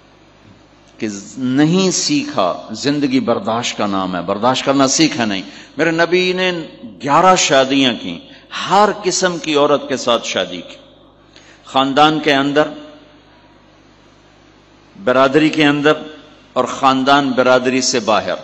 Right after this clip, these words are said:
यही तीन निस्बतें हैं। अपने खानदान में कुरैश, तो आपकी कई बेगमात कुरैश, हज़रत आयशा, हज़रत हफ्सा, हज़रत ज़ैनब, <clears throat> हज़रत उम्मे हबीबा,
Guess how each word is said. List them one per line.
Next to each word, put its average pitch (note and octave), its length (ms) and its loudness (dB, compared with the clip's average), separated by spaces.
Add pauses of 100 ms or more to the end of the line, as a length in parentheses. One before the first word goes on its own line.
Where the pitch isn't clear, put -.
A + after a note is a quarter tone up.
(1400)
यही C#3 160 0
तीन C#3+ 320 -2
निस्बतें B2+ 540 -4
हैं। - 320 -12 (300)
अपने C#3 280 -2
खानदान C#3+ 500 4
में D3 280 -2
कुरैश, C3+ 520 0 (400)
तो A2+ 140 -10 (680)
आपकी A#2 280 -6
कई E3+ 240 4
बेगमात C#3+ 540 4
कुरैश, C3+ 340 4
हज़रत A#2+ 280 -4
आयशा, G#2 560 -4
हज़रत A#2 260 -4
हफ्सा, G2+ 600 -4
हज़रत A#2+ 160 0
ज़ैनब, A#2 640 -4 (220)
<clears throat> E3 540 2
हज़रत D3 240 4
उम्मे C3 220 2
हबीबा, A#2+ 840 2